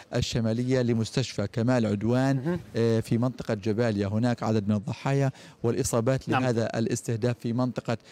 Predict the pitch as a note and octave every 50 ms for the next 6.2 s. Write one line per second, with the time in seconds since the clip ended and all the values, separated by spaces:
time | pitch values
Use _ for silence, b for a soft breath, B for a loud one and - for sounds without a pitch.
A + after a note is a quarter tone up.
0 | B B B - - G#2+ A2 A2 A2 A2 A2 A2 A2 A2 A2 G#2+ A2 A2 A2 G#2
1 | A2 A#2+ C#3 D#3 D#3 D3+ C#3 - - B B B B - A2+ A2+ A2+ - D3+ C#3
2 | - - - A2+ A2 - A#2+ G#2+ A#2 A2+ G#2+ - A2 G#2 A2+ A#2+ C3 C3 A#2+ A2
3 | - D3+ C3+ A2+ B2 A#2+ - C3+ C3 C3 A#2 A2+ A#2 A#2 A#2+ A#2+ A2+ - - D#3
4 | D3 - - B B B B B B - B2+ A2+ G2+ G#2 A2+ C3 C#3+ C3+ - -
5 | A2 G#2+ A2 G#2+ B2 C3+ D#3 D3+ - C3 A#2+ A2 A2+ A2 G#2+ G#2 - - C3+ C3+
6 | - - - G#2+